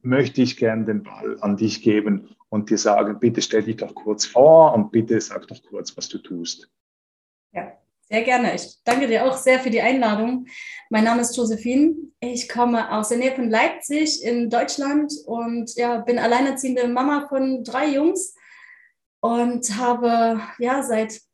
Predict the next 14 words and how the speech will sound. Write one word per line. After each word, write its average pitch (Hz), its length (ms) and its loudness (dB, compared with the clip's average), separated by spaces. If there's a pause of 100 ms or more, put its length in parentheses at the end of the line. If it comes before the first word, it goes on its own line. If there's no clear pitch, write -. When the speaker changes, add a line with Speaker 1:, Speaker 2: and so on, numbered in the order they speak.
(440)
Speaker 2:
etwas 294 300 -2
mehr 262 100 2
als 247 120 -4
einem 233 260 0
Jahr 247 440 2 (380)
eine 220 160 -2
spirituelle 247 540 -2
Lebensberatung, 269 760 0
die 233 160 -2
heißt 233 300 -4
Im 233 100 -4
Fluss 254 220 -4
des 226 140 -10
Lebens. 269 640 0